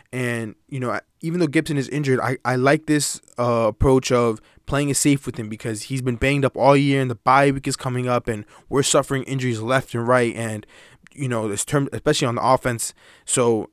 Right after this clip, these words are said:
keeping Gibson as healthy as possible, especially with the bye week coming up, giving him some time to rest. You know, I think more,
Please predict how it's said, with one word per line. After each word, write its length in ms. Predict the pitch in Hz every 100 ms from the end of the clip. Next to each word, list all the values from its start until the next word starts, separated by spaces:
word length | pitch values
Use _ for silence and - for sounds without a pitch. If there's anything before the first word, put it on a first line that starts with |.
| _
keeping 320 | - 160 151 156
Gibson 320 | 151 151 143
as 120 | 123
healthy 200 | 139 135
as 80 | 127
possible, 320 | 131 120 131
especially 320 | 113 131 123
with 80 | 123
the 80 | 120
bye 220 | 120 120
week 160 | 127 123
coming 300 | 131 120 123
up, 280 | 120 120
giving 320 | 123 123 135 135
him 80 |
some 160 | 131 131
time 240 | - 123 123
to 100 | 117
rest. 440 | 117 117 113 - _ _ _ _
You 100 | 135
know, 100 | 127
I 100 | 104
think 240 | 131 175 160
more, 180 | 135